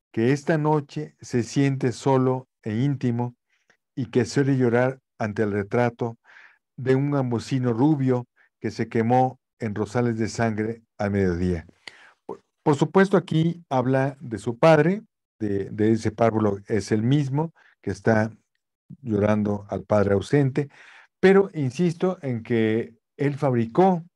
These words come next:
su leyenda de su padre. Puede ser que haya existido, que haya sido un gambusino, o, o fue la leyenda que le dijo su madre, pero él se encargó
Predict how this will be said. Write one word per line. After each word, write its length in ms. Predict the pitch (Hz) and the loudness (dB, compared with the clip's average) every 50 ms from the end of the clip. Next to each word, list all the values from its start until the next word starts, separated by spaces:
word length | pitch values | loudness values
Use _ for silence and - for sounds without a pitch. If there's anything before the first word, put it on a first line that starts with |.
| _ _ _ _ | _ _ _ _
su 80 | - 113 | -8 -6
leyenda 640 | 107 104 101 101 117 120 120 120 113 120 120 120 120 _ _ _ _ _ _ _ | -4 -4 -2 0 0 2 2 0 0 -2 -4 -6 -8 _ _ _ _ _ _ _
de 200 | - 110 104 95 | -10 -8 -6 -6
su 240 | 90 - - 104 98 | -6 -6 -8 -8 -2
padre. 520 | 104 117 113 110 110 110 110 113 117 - - _ _ _ _ _ _ _ _ _ _ _ _ _ _ _ _ _ _ _ _ _ _ _ _ _ _ _ | 0 2 4 4 4 4 2 0 -2 -4 -10 _ _ _ _ _ _ _ _ _ _ _ _ _ _ _ _ _ _ _ _ _ _ _ _ _ _ _
Puede 220 | - 160 175 175 | 4 6 6 6
ser 240 | 165 170 175 170 165 | 6 4 2 2 4
que 100 | - 156 | 2 2
haya 140 | 143 143 147 | 4 4 2
existido, 640 | 139 139 - 123 110 - - 143 151 151 160 147 | 0 -2 -4 -6 -4 -2 0 2 2 2 0 -2
que 120 | 147 - 110 | -2 -2 -2
haya 120 | 107 110 | 0 -2
sido 200 | 98 104 120 120 | -2 -2 -2 -2
un 60 | 120 | 0
gambusino, 640 | 117 113 110 107 107 98 101 127 127 127 139 147 143 - - - - - - - _ _ _ _ _ _ _ _ _ | 0 0 0 0 -2 -2 -2 -2 -2 0 -2 -4 -6 -10 -18 -20 -20 -20 -20 -20 _ _ _ _ _ _ _ _ _
o, 280 | - - 95 92 90 - - | -10 -6 -6 -6 -6 -8 -8
o 160 | - 95 90 - | -8 -8 -8 -2
fue 180 | - 113 113 | 0 0 2
la 240 | 110 110 110 101 101 | 2 4 4 4 4
leyenda 540 | 98 95 95 92 95 104 107 110 107 107 98 | 4 2 0 0 0 -2 -2 0 -2 -4 -4
que 100 | - 98 | -2 -2
le 100 | 98 95 | -2 -2
dijo 260 | 92 98 98 - 107 | -2 -4 -4 -6 -8
su 140 | 101 - 120 | -8 -6 -2
madre, 400 | 123 123 127 131 135 143 147 143 143 - - _ _ _ | 0 2 2 4 2 2 0 -4 -8 -16 -20 _ _ _
pero 380 | - 131 120 131 131 - - _ | -4 0 0 0 0 -2 -4 _
él 360 | - 151 143 147 156 165 151 - _ | -2 -2 0 0 0 -2 -6 -8 _
se 160 | _ - - | _ -10 -10
encargó 580 | 120 110 110 107 107 104 113 123 127 131 135 - | -6 -4 0 0 2 4 4 4 4 2 0 -4